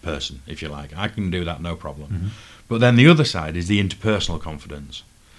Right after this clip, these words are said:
Speaker 1: which you can score at different ends of the scale for both of these.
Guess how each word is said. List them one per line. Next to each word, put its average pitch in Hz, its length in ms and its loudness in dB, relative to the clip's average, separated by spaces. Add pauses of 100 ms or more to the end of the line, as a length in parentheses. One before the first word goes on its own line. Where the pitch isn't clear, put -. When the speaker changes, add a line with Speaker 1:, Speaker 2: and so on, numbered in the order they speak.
(400)
Speaker 1:
which 113 460 4
you 117 200 4
can 139 300 6
score 95 640 0 (200)
at 95 240 -6
different 107 540 0 (680)
ends 120 320 4
of 87 120 -2
the 92 80 -2
scale 87 420 -2
for - 140 -6
both 92 280 -2
of 78 140 -8
these. 73 320 -12